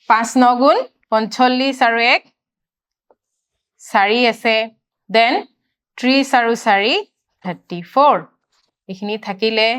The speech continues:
দেন জিৰ', থ্ৰী নাইন ছিক্স, কিমান হ'ব? জিৰ' ফাইভ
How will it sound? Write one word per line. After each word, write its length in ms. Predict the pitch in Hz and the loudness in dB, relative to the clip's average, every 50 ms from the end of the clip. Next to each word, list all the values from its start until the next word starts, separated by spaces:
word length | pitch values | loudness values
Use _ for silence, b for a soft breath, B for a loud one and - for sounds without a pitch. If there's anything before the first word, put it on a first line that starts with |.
| 254 254 - - | -8 -12 -10 -6
দেন 160 | 190 196 202 202 196 180 180 | -4 -4 -4 -4 -6 -8 -8
জিৰ', 260 | 202 208 208 196 214 220 226 226 233 247 254 254 _ _ _ _ _ _ _ _ _ _ _ _ _ _ _ - | -8 -6 -4 -2 0 0 0 0 -2 -4 -8 -12 _ _ _ _ _ _ _ _ _ _ _ _ _ _ _ -20
থ্ৰী 260 | - - 233 226 226 233 240 240 240 240 247 240 - _ _ _ _ _ _ _ _ _ _ | -10 -6 -4 -2 -2 -2 -2 -4 -6 -6 -8 -10 -14 _ _ _ _ _ _ _ _ _ _
নাইন 600 | 190 190 196 196 196 208 208 208 208 208 208 208 208 208 214 214 - _ _ _ _ - - | -6 -4 -2 0 0 0 0 0 0 -2 -4 -6 -8 -10 -12 -14 -18 _ _ _ _ -12 -6
ছিক্স, 440 | - 330 349 339 294 220 - - - - - _ | -4 -2 0 0 0 -2 -4 -8 -14 -20 -20 _
কিমান 260 | - 214 220 214 226 233 220 | -10 -6 -4 -2 -2 -2 -4
হ'ব? 140 | 233 220 233 254 269 339 427 - - _ _ _ _ _ _ _ _ _ _ _ - | -2 0 2 4 4 4 2 0 -4 _ _ _ _ _ _ _ _ _ _ _ -16
জিৰ' 720 | 185 170 175 202 202 196 190 208 220 233 262 330 427 440 - _ _ _ _ _ _ - | -14 -12 -8 -8 -6 -4 0 2 2 4 4 2 2 0 -6 _ _ _ _ _ _ -2
ফাইভ 460 | 214 190 190 196 196 196 196 220 269 | 0 2 2 2 2 0 0 -2 -4